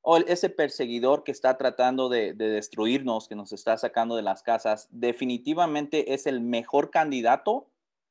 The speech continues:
para predicar el evangelio a los gentiles. Inclusive si sigues leyendo en Hechos, la mayoría de la iglesia, cuando, cuando tienen los relatos de, de, de Saulo, ahora lo llamamos Pablo,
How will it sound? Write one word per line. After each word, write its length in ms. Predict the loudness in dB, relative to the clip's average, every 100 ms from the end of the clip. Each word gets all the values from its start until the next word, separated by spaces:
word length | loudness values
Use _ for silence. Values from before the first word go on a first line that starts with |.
| _ _ _ 6
para 520 | 8 10 8 6 -2 0
predicar 400 | 0 2 4 6
el 140 | 6
evangelio 500 | 2 0 -2 0 2
a 40 | 0
los 180 | -2
gentiles. 580 | -8 -10 -6 -6 -6 -14 _ _ _ _ -8
Inclusive 420 | -4 4 4 4
si 100 | 2
sigues 300 | 2 4 4
leyendo 340 | 4 4 2
en 80 | 0
Hechos, 440 | 0 2 0 0
la 120 | 2 2
mayoría 200 | 4 4
de 60 |
la 60 | 2
iglesia, 540 | 2 0 4 4 4 -2 _ _
cuando, 360 | -2 0 -2 -2
cuando 260 | -4 -4
tienen 160 | -2 0
los 140 | 2
relatos 480 | 2 4 4 2 -4
de, 180 | -2 -4
de, 260 | -6 -8 -8
de 460 | -12 -10 -10 -12 -12
Saulo, 540 | 4 6 6 4 0
ahora 160 | -2 -2
lo 120 | 0
llamamos 440 | -2 -4 -6 -8 -2
Pablo, 480 | 2 2 2 -2